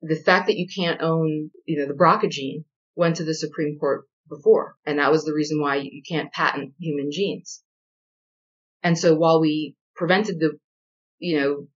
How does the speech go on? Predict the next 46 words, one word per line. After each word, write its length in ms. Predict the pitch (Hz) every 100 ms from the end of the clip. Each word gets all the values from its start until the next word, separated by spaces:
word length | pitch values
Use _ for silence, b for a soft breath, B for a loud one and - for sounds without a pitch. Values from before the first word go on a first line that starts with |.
| _ _ -
companies 560 | 214 196 170 165 160
or 80 | 151
others 300 | 156 160 151
from 220 | 175 160
being 180 | 156 151
able 120 | 143
to 80 | 139
patent 340 | - 180 165 -
our 240 | 147 147
genes, 580 | 143 127 165 220 - - _ _ _ _ _ _ _ -
um, 420 | 156 143 131 131 -
we 200 | 170 170
never 380 | 175 190 196 - _ -
came 220 | 185 170
up 180 | 156 -
with 280 | 160 151 - _ _
the 180 | 151 165
other 160 | 196 202
side 240 | 143 139
of 60 | 139
the 80 |
solution, 540 | 143 147 139 135 151 143
which 160 | 143
is, 300 | 147 139 - _
well, 160 | - 165
how 100 | 170
does 140 | 170
the 100 | 156
person 280 | 156 156 151
own 120 | 147 143
their 140 | 151
own? 280 | 170 92 - _ _ _ _ _ _ _ - -
Like, 220 | 139 151
we 80 | 165
don't, 180 | 165 - 160
we 100 | 151
still 200 | 220 190
don't 80 |
have 120 | 160 156
the 80 |
way 140 | 156 147
for 120 | -
us 180 | 165 -
to 140 | -
own 200 | 147 139
ourselves. 680 | 135 127 185 156 - - -